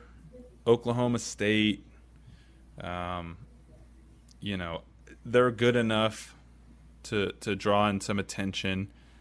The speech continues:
I think Cincinnati joining a big conference is gonna be a big deal. Um, Houston's a huge market. I, I think they'll be fine. I think it'll still be a Power Five conference. It'll just be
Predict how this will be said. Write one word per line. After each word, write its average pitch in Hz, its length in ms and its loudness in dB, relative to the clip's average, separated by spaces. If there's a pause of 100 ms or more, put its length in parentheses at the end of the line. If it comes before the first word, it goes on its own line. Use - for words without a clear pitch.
(180)
I - 40 -8
think 110 180 0
Cincinnati 104 840 0
joining 104 380 0
a 95 60 0
big 98 260 0
conference 98 560 -4
is 98 120 -8
gonna 98 200 -4
be 98 160 -2
a 92 60 -2
big 95 280 -4
deal. 92 480 -2 (760)
Um, 87 380 -4
Houston's 120 600 0
a 92 60 -2
huge 107 400 -2
market. 90 580 -2 (1700)
I, 117 260 0
I 147 40 2
think 165 260 -2
they'll 131 140 4
be 110 140 0
fine. 85 300 -6
I 95 80 -2
think 113 160 -2
it'll 104 160 2
still 98 180 -4
be 95 80 -2
a 95 60 -2
Power 92 220 -2
Five 90 260 -4
conference. 95 640 -4
It'll 107 200 2
just 95 200 -4
be 98 380 -2